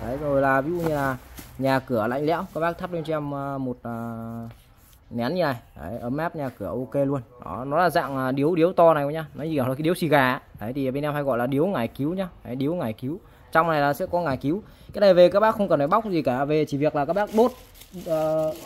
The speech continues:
đốt lên sau đó các bác, ờ, gì thôi. Sau đó các bác xài thôi. Thì, ờ, đi kèm thì, ờ,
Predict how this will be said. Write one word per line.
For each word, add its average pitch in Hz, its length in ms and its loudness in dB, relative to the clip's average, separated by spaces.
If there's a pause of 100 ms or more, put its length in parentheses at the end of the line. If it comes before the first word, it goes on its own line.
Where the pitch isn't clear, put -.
đốt 214 140 2
lên 208 120 0
sau 175 140 -4
đó 156 140 -2
các 185 60 -2
bác, 196 140 -2
ờ, 185 140 0
gì 160 140 0
thôi. 175 120 2 (440)
Sau 147 100 -4
đó 143 40 -6
các 165 60 -6
bác 185 140 0
xài 147 200 2
thôi. 165 120 0 (420)
Thì, 143 120 -2
ờ, 151 160 0
đi 175 120 -4
kèm 151 300 -2
thì, 147 120 -4
ờ, 147 160 0